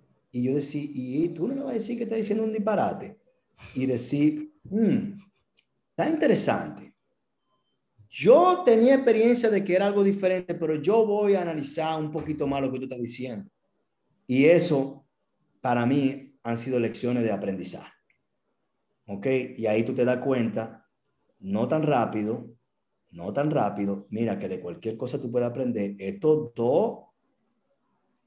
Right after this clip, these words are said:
inminencia, eminencia, ¿no? Perdón. Eh, mira cómo están poniendo la atención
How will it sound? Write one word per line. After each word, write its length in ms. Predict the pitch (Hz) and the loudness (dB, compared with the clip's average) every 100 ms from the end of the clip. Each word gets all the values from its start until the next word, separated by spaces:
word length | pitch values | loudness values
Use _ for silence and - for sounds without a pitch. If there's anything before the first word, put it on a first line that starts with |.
| - | -6
inminencia, 840 | 131 123 120 120 131 101 98 98 - - _ _ _ _ _ _ _ _ _ _ _ _ _ | 0 2 2 0 -2 -4 -6 -10 -12 -18 _ _ _ _ _ _ _ _ _ _ _ _ _
eminencia, 640 | - 104 117 120 98 - 98 | -4 0 2 2 2 -2 -6
¿no? 240 | 101 123 | -6 -8
Perdón. 560 | - 92 90 98 151 - _ _ _ _ | -8 -6 -6 -6 -10 -16 _ _ _ _
Eh, 360 | 107 104 101 101 | -2 -2 -2 0
mira 360 | 113 123 143 | 2 2 2
cómo 220 | 139 131 139 | 0 0 0
están 280 | 139 127 | -2 -2
poniendo 320 | 139 139 135 135 | -2 0 2 0
la 60 | |
atención 440 | 135 165 - 147 | -2 -6 -4 -4